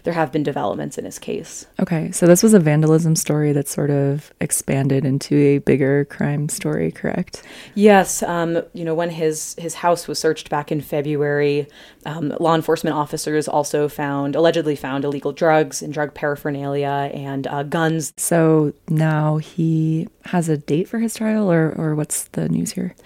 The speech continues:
Speaker 1: So he's been bound over for trial, which means he's set for trial on thirteen of the fourteen counts he was charged with. Uh, he does have a date for a status hearing, and that's December fifth, but I, as far as I know, his trial date has not yet been set.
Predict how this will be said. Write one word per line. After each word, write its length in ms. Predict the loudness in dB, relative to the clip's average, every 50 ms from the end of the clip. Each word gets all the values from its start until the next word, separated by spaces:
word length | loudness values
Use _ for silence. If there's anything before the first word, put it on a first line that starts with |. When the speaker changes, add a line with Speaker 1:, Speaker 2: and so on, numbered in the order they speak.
| -20 -18 -8
Speaker 1:
So 140 | -2 0 2
he's 180 | 4 4 4
been 160 | 6 8 6 8
bound 300 | 8 6 6 6 4 4
over 280 | 4 4 2 2 -2
for 140 | -2 -2 -4
trial, 340 | -4 -2 -2 0 2 2 2
which 160 | 2 0 0
means 220 | -2 -2 -2 -2
he's 160 | -4 -6 -4 0
set 220 | 0 0 0 0
for 140 | -2 -4 -4
trial 600 | -4 -6 -6 -4 -2 0 0 2 2 2 2 2
on 340 | 2 0 -2 -4 -4 -6 -4
thirteen 580 | -2 -2 -2 -2 -2 -4 -6 -6 -2 -2 -2
of 100 | -2 -2
the 80 | -4 -8
fourteen 460 | -6 -6 -8 -8 -8 -10 -12 -12 -12
counts 320 | -12 -14 -16 -16 -16 -14
he 80 | -12 -12
was 140 | -10 -12 -10
charged 380 | -8 -6 -6 -6 -6 -6 -8
with. 300 | -6 -4 -4 -4 -4 -6 -12 -20 -20 -20 -14 -8 -4
Uh, 80 | -4 -2
he 160 | -2 0 2
does 260 | 6 8 8 8 8 4
have 320 | 0 2 2 2 2 2
a 180 | -2 -2 -2 -4
date 380 | -4 -4 -2 -2 -2 -2 -2 -4
for 160 | -4 -4 -4
a 60 | -4
status 400 | -6 -8 -8 -6 -6 -6 -6 -8
hearing, 280 | -8 -6 -4 -4 -2 -2
and 80 | -4
that's 160 | -4 -6 -8
December 360 | -10 -10 -10 -8 -8 -8 -8 -8
fifth, 280 | -8 -8 -10 -10 _ -10
but 100 | -6 -4
I, 180 | -4 -4 -4 -4
as 120 | -8 -10
far 160 | -6 -4 -2 -2
as 100 | -2 -4
I 80 | -6
know, 140 | -6 -8 -8
his 120 | -10 -12
trial 300 | -12 -8 -6 -6 -4 -4
date 220 | -6 -6 -8 -8 -10
has 140 | -12 -12 -12
not 180 | -12 -12 -10
yet 240 | -12 -12 -12 -14 _
been 160 | -16 -16 -14 -14
set. 260 | -14 -16 -16 -16